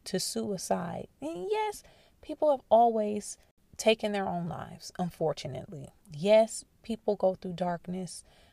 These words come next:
you know, all the time. Yes, yes, yes. But still, it just feels like, and again, maybe y'all can tell me if it's something otherwise. Maybe I'm just seeing things differently,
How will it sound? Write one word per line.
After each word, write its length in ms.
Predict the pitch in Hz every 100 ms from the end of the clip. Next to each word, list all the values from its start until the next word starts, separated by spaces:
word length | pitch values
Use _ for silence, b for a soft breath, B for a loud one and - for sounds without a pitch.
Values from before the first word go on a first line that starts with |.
| b b -
you 100 | 196
know, 100 | 190 -
all 240 | 175 180
the 120 | 170
time. 560 | 165 - 160 165 175 - -
Yes, 500 | 175 196 208 - -
yes, 480 | 180 185 175 - -
yes. 300 | 170 165 -
But 220 | - 180 165
still, 720 | - - 143 170 165 147 -
it 200 | 190 208
just 300 | - 233 -
feels 440 | - 214 240 226
like, 440 | 151 143 135 - - _ B B B B
and 180 | - 160
again, 320 | 170 165 165
maybe 280 | 151 190 240
y'all 200 | 240 233
can 180 | 240 233
tell 260 | - 220 220
me 280 | 214 214
if 80 | 196 -
it's 140 | 196
something 300 | - 190 -
otherwise. 560 | 196 208 202 196 196 190
Maybe 320 | 175 190 190
I'm 180 | 190 190
just 300 | 185 - - b b b
seeing 460 | b - 208 208 208
things 640 | - 185 185 180 180 - -
differently, 680 | - 202 - 247 240 254 254